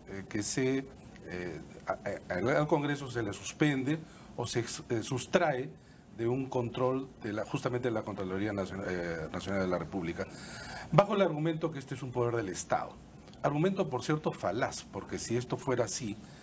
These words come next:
también el Poder Judicial tendría que hacerlo y los diez, eh, organismos constitucionalmente autónomos, ¿no? Eh,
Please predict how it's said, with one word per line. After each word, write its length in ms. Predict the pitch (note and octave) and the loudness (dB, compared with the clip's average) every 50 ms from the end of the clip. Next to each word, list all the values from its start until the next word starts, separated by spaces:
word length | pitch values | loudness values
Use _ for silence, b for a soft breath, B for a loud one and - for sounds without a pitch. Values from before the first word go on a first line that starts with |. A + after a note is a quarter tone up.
| B B B B B - | B B B B B -4
también 300 | - - G2 G#2 A2+ A#2 | 0 0 2 2 4 2
el 60 | A2+ A2 | 2 2
Poder 200 | G#2+ G#2 G#2 G2 | 0 -2 -2 0
Judicial 380 | - F#2 F2 F2 F2 A2 G2+ | -2 -2 -2 -2 -2 -2 -2
tendría 260 | - F#2 F2 A2 A2 | -2 -2 -2 0 0
que 60 | G#2 B2 | 0 0
hacerlo 420 | A#2+ - G3+ G#3+ A3 G#3 F3+ C3+ | 0 2 0 2 4 4 4 4
y 60 | A#2+ | 4
los 200 | G2 F#2+ G2+ G2+ G2 G#2 G2+ | 2 0 -4 -6 -8 -8 -2
diez, 540 | - B2+ C#3 C#3 C#3+ C#3+ D3 D3 - - - B B B B B B B B B B - | 2 4 6 6 6 4 4 2 -2 -6 -8 B B B B B B B B B B 0
eh, 40 | A2 | 2
organismos 580 | A#2+ - B2+ A2 A#2+ A2 A#2+ B2+ B2 C3+ B2+ | 2 4 4 4 4 2 2 2 0 0 -2
constitucionalmente 1120 | - A#2+ G#2+ - A2+ - G#2+ G2 - A2 G#2+ A2 G#2+ A2 A2 G#2 - A2+ G2 F#2+ F2 E2+ E2+ | -2 -4 -4 -4 -4 -4 -4 -2 -2 0 0 2 2 2 0 0 2 2 2 2 2 2 2
autónomos, 640 | D#2 D2+ E2 - - - D2 C2+ - - - - - | 0 0 -2 -2 0 -2 0 0 0 -2 -2 0 0
¿no? 140 | D3+ F#3+ B B B B B B B B B - - - | 0 0 B B B B B B B B B -12 -10 -2
Eh, 420 | - G#2 G2+ F#2+ F#2 F#2 F2 F2+ | 0 2 4 4 4 4 2 0